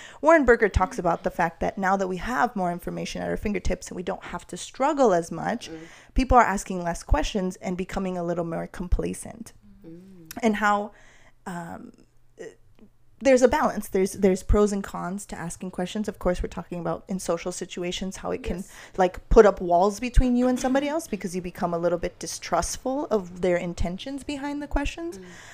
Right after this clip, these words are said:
Speaker 1: But, um, in, in many other aspects, it is actually beneficial to ask questions to the people you're working with. And, you know, and like you said, I really think that it's a good place to start with something neutral that doesn't have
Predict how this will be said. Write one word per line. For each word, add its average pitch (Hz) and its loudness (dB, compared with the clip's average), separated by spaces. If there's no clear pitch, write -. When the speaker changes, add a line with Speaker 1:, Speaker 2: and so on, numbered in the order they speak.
Speaker 1:
But, 226 8
um, 196 2
in, 240 4
in 254 6
many 269 2
other 196 4
aspects, 175 -6
it 196 0
is 226 0
actually 180 -6
beneficial 175 -2
to 180 -6
ask - -8
questions - -10
to 175 -8
the 170 -6
people 180 -8
you're 180 -6
working 208 -10
with. - -16
And, - -18
you 220 2
know, 214 6
and 208 -2
like 233 8
you 240 0
said, 254 4
I 180 8
really 175 2
think 180 -8
that 170 2
it's 196 -6
a 175 -4
good 175 -4
place 170 4
to 180 -12
start - -4
with 175 -6
something 165 -10
neutral - -6
that 196 -10
doesn't 165 -2
have 180 -6